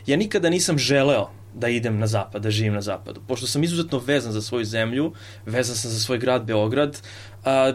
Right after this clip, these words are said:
potičem iz jedne veoma tradicionalne porodice koja me uvek vaspitavala da budem tu gde jesam,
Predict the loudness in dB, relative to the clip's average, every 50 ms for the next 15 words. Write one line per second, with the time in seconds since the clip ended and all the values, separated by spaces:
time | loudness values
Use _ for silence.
0 | 2 0 0 0 0 -2 0 0 2 2 2 2 2 2 2 2 2 4 4 2
1 | 2 2 2 2 2 2 0 0 -2 -2 -2 -2 0 0 2 2 2 2 0 -2
2 | -4 -2 2 2 4 4 2 2 0 0 2 2 2 2 2 0 -4 -2 -2 -2
3 | 0 2 4 4 6 6 6 4 4 4 2 2 2 -4 -8 -4 2 4 4 4
4 | 4 4 2 2 2 0 2 4 2 4 4 4 4 4 2 0 0 2 2 2
5 | 0 -2